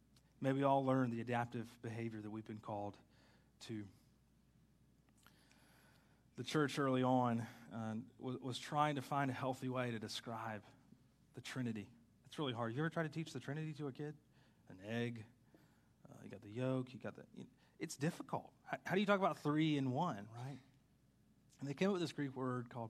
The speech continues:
perichoresis. You don't need to remember that word, but what it means is this dance that two or three people, for that matter, are, are, are moving toward one another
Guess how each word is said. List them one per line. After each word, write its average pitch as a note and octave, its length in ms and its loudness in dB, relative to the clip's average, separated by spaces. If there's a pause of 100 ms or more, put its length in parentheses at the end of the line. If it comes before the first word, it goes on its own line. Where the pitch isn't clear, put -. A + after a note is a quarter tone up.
(120)
perichoresis. A#2+ 920 -4 (540)
You C3+ 80 -4
don't A2 180 -6
need G#2+ 140 -6
to A2 80 -8
remember G#2 340 -4
that G#2+ 200 -8
word, A2+ 240 -8
but A#2+ 120 -6 (500)
what F3 220 -2
it E3+ 120 0
means D3 440 -4
is A#2 200 -6
this C3 280 -6 (220)
dance - 800 -10 (2750)
that C3 180 -2 (360)
two G#3 280 2
or B2 100 -2
three F3+ 240 -4
people, B2 300 -6
for A#2 120 -12
that A2+ 120 -4
matter, A2+ 180 -6 (760)
are, C3+ 180 -2
are, - 460 -10
are C3 40 -2
moving E3+ 500 2
toward D3+ 260 -2
one B2 140 -2
another G#2 420 -6